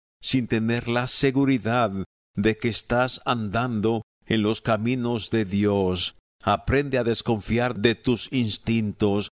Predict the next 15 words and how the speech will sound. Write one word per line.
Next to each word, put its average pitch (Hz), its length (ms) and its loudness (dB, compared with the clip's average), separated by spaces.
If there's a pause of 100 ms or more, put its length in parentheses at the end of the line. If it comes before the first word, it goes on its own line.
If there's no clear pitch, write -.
(200)
y 110 180 2
a 104 120 0
ser 127 360 0
más 120 640 -2
obediente 113 880 0 (280)
a 110 120 0
los 113 180 0
consejos 123 680 0
divinos 113 560 0
prescriptos 117 920 -2 (260)
en 110 160 0
la 107 160 0
palabra 110 400 0
de 117 140 0
Dios. 95 440 0